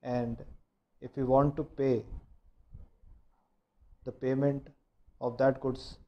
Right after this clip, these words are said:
in future contract, then it is not easy to calculate that what could be the payment or what could be the exchange of quality and quantity of goods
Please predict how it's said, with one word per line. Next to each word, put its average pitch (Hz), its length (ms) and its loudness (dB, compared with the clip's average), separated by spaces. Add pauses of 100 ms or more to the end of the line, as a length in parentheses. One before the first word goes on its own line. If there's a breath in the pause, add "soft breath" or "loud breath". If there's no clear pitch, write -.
in 120 280 -8
future 143 360 0
contract, 113 560 -4 (640)
then 120 240 -6 (160)
it 127 140 -10
is 127 160 -4
not 131 240 0 (240)
easy 139 300 -2
to 147 140 -6
calculate 127 680 2 (640)
that 127 160 -6
what 131 340 4
could 139 200 0
be 151 120 2
the 147 140 0
payment 120 520 -4 (200)
or 123 140 -2
what 127 260 4
could 131 180 -2
be 147 60 2
the 131 140 6
exchange 127 640 2 (840)
of - 220 -8
quality 131 460 4
and 135 140 2
quantity 123 480 -2
of 127 160 4
goods 120 340 -6